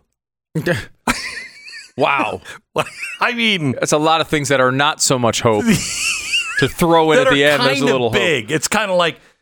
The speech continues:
Speaker 1: the moon will be destroyed
Speaker 2: <laughs>
Speaker 1: and, uh, pummel into the earth. But there's some hope. <laughs>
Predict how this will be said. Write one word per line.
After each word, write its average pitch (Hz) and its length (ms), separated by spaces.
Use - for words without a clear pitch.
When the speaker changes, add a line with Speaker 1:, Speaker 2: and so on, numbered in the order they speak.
Speaker 1:
the 117 220
moon 175 320
will 185 80
be 185 160
destroyed 143 920
Speaker 2:
<laughs> 135 120
Speaker 1:
and, 151 520
uh, 135 640
pummel 147 440
into 120 540
the 113 180
earth. 95 460
But 240 180
there's 233 200
some 233 160
hope. 247 400
<laughs> - 80